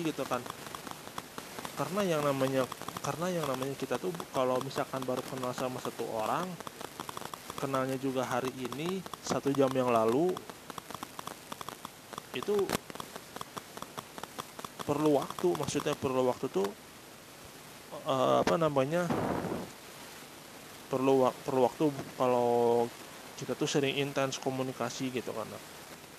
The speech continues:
Tapi ya nggak, nggak, nggak sampai harus nanya udah makan belum atau gimana gitu kan ya. Kalau itu, kalau udah makan atau belum itu wajar juga ya gitu kan. Nah, jadi wak-,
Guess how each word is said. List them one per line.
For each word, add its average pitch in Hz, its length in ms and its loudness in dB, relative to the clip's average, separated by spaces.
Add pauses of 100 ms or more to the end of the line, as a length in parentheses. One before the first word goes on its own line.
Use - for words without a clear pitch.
(380)
Tapi 147 320 6
ya 127 80 6
nggak, 127 240 2
nggak, 117 200 4 (120)
nggak 123 160 -2
sampai 120 560 2 (240)
harus 120 320 -2
nanya 120 240 0
udah 117 160 2
makan 117 400 -2
belum 117 320 0
atau 120 160 0
gimana 120 480 0
gitu 117 240 -2
kan 107 240 -4
ya. 110 80 -6 (160)
Kalau 110 240 2
itu, 143 240 4 (1300)
kalau 113 240 4
udah 113 160 0
makan 113 320 0
atau 110 160 0
belum 131 240 2
itu 143 140 2 (100)
wajar 117 400 4
juga 123 320 4
ya 113 80 6
gitu 110 240 0
kan. 107 80 -2 (960)
Nah, 135 80 2
jadi 131 240 8
wak-, 165 280 8